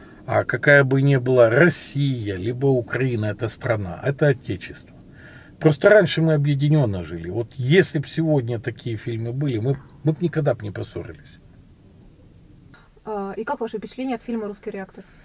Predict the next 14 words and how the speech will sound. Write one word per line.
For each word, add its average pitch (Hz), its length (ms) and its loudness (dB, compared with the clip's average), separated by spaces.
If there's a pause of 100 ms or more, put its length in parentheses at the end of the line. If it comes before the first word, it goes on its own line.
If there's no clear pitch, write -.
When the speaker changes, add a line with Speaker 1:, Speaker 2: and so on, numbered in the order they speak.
(420)
Speaker 1:
Слушайте, 139 520 2
я 165 120 6
впечатлен 151 520 2
«Русским 104 440 -8
реактором». 85 440 -10 (200)
Ну, 120 260 -6 (280)
если 165 380 4
б 143 60 -2 (600)
еще, 143 300 4
знаете, 151 420 4
это 117 360 0
был 117 280 -2
славянский 170 800 4
реактор, 95 680 -4